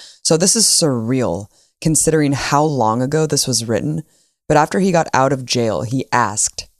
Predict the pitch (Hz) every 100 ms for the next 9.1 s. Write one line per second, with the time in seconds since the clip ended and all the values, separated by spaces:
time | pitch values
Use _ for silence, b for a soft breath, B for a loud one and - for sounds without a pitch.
0 | _ - - 117 - - b b b b
1 | _ _ 175 151 233 240 185 - 160 -
2 | 101 - - _ 156 147 127 139 156 143
3 | 127 123 - 117 107 - 120 - 117 120
4 | 113 117 113 113 120 113 104 - 120 101
5 | - - _ _ _ _ _ 139 135 -
6 | - 120 - - 143 143 113 139 120 107
7 | 117 139 156 175 190 - _ _ _ 160
8 | 165 - 156 180 175 170 123 147 82 -